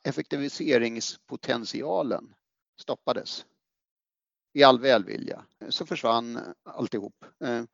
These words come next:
så de, eh, danskarna kommer ju inte,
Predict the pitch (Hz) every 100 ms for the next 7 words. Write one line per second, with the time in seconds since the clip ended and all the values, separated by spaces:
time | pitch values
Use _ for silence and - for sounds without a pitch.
0 | _ - _ - 143 127 123 104 135 135
1 | 127 120 117 135 113 - 180 180 156 147
2 | 135 127 - 123 120 101 _ - 143 131